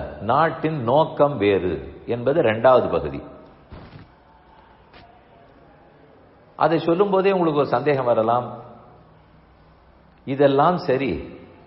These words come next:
கீதையாகட்டும், பெருமானுடைய அருளாக இருக்கட்டும், வயிறு நிறைந்தால் தானே, முதல்ல பசியும் பட்டினியும் உள்ளோமே, வாஸ்தவம்தான். இப்ப மூன்றாவது பகுதிக்கு வருவோம்.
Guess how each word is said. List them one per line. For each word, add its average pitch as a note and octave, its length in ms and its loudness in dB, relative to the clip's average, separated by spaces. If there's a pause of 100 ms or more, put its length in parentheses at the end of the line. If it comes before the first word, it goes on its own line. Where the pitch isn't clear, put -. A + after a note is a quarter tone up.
(160)
கீதையாகட்டும், C3 840 0
பெருமானுடைய C3+ 600 0
அருளாக B2 340 2
இருக்கட்டும், G#2+ 500 -4 (920)
வயிறு D#3 460 4
நிறைந்தால் D3 560 2
தானே, A2+ 300 -2 (200)
முதல்ல C#3 280 0
பசியும் D#3 540 0
பட்டினியும் D3+ 480 -2
உள்ளோமே, C3 360 -2 (1200)
வாஸ்தவம்தான். F#2 680 -2 (1500)
இப்ப D#3+ 240 -2
மூன்றாவது D#3+ 480 2
பகுதிக்கு A2+ 380 -2
வருவோம். F#2 380 -4